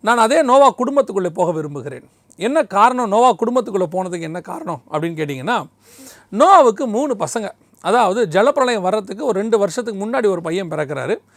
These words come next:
அதற்கு பிறகு ரெண்டு பசங்க பிறக்கிறாங்க. இப்படி நோவாவுக்கு மூணு பசங்க. இந்த மூன்று பசங்க வரும்போது தான், பிறக்கும் போது அவருக்கு இந்த விஷன் அல்லது இந்த தரிசனம் கொடுக்கப்படுது. இந்த தரிசனம் தான் ரொம்ப இம்பார்ட்டன்ட். என்ன தரிசனம்?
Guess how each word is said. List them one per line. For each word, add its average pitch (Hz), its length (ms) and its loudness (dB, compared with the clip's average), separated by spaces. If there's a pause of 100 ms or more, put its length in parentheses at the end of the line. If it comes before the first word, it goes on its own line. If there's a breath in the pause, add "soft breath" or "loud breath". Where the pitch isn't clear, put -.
(300 soft breath)
அதற்கு 233 360 4
பிறகு 285 520 2 (240)
ரெண்டு 233 240 0
பசங்க 185 200 -2
பிறக்கிறாங்க. 147 640 -6 (120)
இப்படி 285 280 -4
நோவாவுக்கு 240 720 2
மூணு 202 280 -4
பசங்க. - 260 -14 (680 soft breath)
இந்த 285 240 2
மூன்று 339 520 0
பசங்க 240 580 0
வரும்போது 196 480 2
தான், 190 360 0 (100)
பிறக்கும் 208 360 0
போது 147 240 -8 (120)
அவருக்கு 226 800 2
இந்த 208 240 -4
விஷன் 208 360 -2
அல்லது 233 260 -2
இந்த 254 120 -2
தரிசனம் 240 540 0
கொடுக்கப்படுது. 160 500 -4 (420 soft breath)
இந்த 220 200 2
தரிசனம் 269 440 4
தான் 262 120 2
ரொம்ப 220 220 0
இம்பார்ட்டன்ட். 185 500 -2
என்ன 247 280 -2
தரிசனம்? 208 440 -2